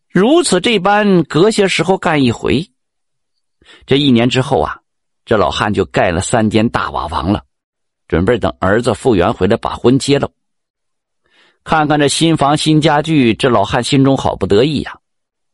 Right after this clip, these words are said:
他把这劫道当成了致富的手段了，想趁着还不太老，多捞几把。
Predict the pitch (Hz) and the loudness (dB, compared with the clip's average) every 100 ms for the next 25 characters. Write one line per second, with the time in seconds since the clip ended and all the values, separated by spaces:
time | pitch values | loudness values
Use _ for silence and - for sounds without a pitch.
0 | _ _ - - - 127 123 92 104 - | _ _ -20 -14 -2 -2 0 0 -2 2
1 | 117 135 117 143 123 107 110 120 - 120 | 0 2 0 0 0 0 0 0 0 0
2 | - 127 110 - - - 117 101 _ _ | 0 -2 0 -2 -6 -2 -4 -4 _ _
3 | _ _ _ _ _ - - - 123 139 | _ _ _ _ _ -20 -20 -2 0 2
4 | - 190 143 131 147 190 190 151 87 73 | 0 2 2 0 0 0 0 0 -2 -4
5 | 110 - _ _ - 156 165 196 196 101 | -6 -6 _ _ -2 0 2 0 0 -4
6 | - | -6